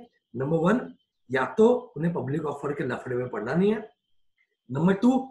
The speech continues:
उसके पास investors ready है, या number three, उसको पता है कि अगर वो public offer में जाएगी, ठीक है, तो उसके shares लोग subscribe करने वाले नहीं है।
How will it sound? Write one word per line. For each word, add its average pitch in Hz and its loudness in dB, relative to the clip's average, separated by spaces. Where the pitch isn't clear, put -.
उसके - -6
पास 143 -6
investors 123 -4
ready 151 2
है, 220 0
या 277 6
number 254 4
three, 220 2
उसको - -4
पता 214 -2
है 196 0
कि 208 -2
अगर 185 0
वो 196 2
public 180 4
offer 165 -6
में 175 0
जाएगी, 147 -2
ठीक 175 -10
है, 190 2
तो 170 0
उसके 190 -2
shares 170 -4
लोग 170 -4
subscribe 156 -10
करने 147 -8
वाले 151 -4
नहीं 135 -10
है। - -20